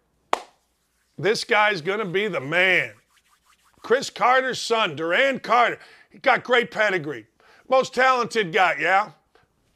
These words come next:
Boom, boom. I mean, everything. Never played it down.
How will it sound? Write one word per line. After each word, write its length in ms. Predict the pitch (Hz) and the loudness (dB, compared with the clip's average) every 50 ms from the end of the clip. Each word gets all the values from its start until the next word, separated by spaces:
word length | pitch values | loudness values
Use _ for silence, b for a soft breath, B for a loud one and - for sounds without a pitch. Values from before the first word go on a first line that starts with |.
| - | -2
Boom, 380 | 151 262 285 285 233 170 135 - _ _ _ _ _ _ _ | 4 6 6 6 6 4 -2 -10 _ _ _ _ _ _ _
boom. 260 | - 285 294 247 208 - - 208 | 4 6 6 6 4 2 -4 -4
I 140 | 226 240 | -2 -2
mean, 180 | 247 220 196 185 | -2 -4 -4 -2
everything. 560 | 196 240 269 254 240 220 190 180 175 156 147 - _ - | 0 0 2 2 2 0 0 0 0 -2 -2 -6 _ -8
Never 240 | 156 180 180 180 | -4 -2 -2 -4
played 240 | 147 - 170 160 147 | -4 -6 -6 -6 -6
it 80 | 139 117 | -6 -8
down. 120 | 117 101 | -16 -20